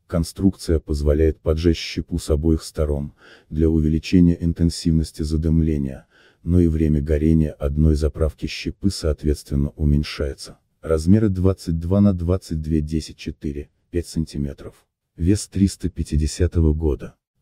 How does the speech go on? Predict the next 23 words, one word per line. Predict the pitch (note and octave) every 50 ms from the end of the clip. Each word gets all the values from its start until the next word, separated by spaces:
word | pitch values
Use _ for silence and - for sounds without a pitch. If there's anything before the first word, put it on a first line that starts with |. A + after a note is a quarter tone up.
| _ _
Ножками | D#2 D#2 E2+ E2 - - D#2+ D2+
служат | D2 - - - F2 F2 E2 E2+ E2+ E2 E2+
Г-образные | E2 F2 G2+ G#2+ A2 - _ _ - F2+ D#2+ D#2+ D#2+ D#2 D2+ D#2+ D#2 D2 C#2
профили, | - - E2+ E2 E2 - - D2+ D2+
приваренные | C#2+ - D#2 D#2 C#2+ C#2+ C#2+ C#2 C#2+ C#2+ D2 D2 C#2+ C#2
к | C#2 D2+
дну. | D2+ D#2 D2+ C#2+ C2+ - _ _ _ _ _
В | - D#2 E2
этих | F2+ - F2 E2 -
местах | E2+ E2+ E2 - - G2 F2+ E2+
доступ | E2 E2+ G2 F#2+ - - - D#2+ -
воздуха | F2 F#2 G#2 G2 E2+ F2+ F2 - -
снизу | E2 - - E2+ E2+ D#2+ E2
частично | D#2+ - - D#2+ - - - F2 - - F2 D2+
перекрывается | - D#2 D2+ D2+ - - D#2+ D2 C#2+ C#2+ D2 - - C#2+
профилями, | - _ E2+ D#2+ D#2+ D#2 - D2+ D2 C#2+ C#2+
и | D2
щепа | D2 - - - - - - F#2+ F2
тлеет | - _ E2 D#2+ E2 D#2+ D#2 -
в | D#2
этом | D2 C#2+ - D2+ D2 D2
месте | E2 F#2 - - - E2+
слабее, | - - E2+ D#2+ D2+ D2 D#2 D2 C#2+ C#2+